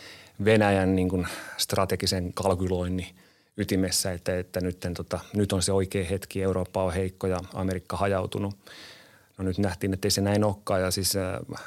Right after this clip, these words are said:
puheet, niin kuin, Yhdysvaltojen alamäestä on vahvasti liioiteltuja.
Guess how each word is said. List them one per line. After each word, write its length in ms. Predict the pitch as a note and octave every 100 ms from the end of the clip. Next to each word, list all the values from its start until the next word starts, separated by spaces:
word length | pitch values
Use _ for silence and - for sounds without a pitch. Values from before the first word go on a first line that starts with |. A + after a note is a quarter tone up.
| - -
puheet, 300 | - F#2+ G2
niin 140 | F2+ F#2
kuin, 120 | G#2+
Yhdysvaltojen 680 | F2+ G2 - F#2 F2+ F#2 F#2+
alamäestä 680 | G2 G2 G2 F2+ F2+ G2 F2 - G#2 _ _ _ _ _ _
on 80 | F#2
vahvasti 460 | F#2+ F2+ F#2 - F#2+
liioiteltuja. 720 | G2+ F#2+ F#2 G2 G2+ A2+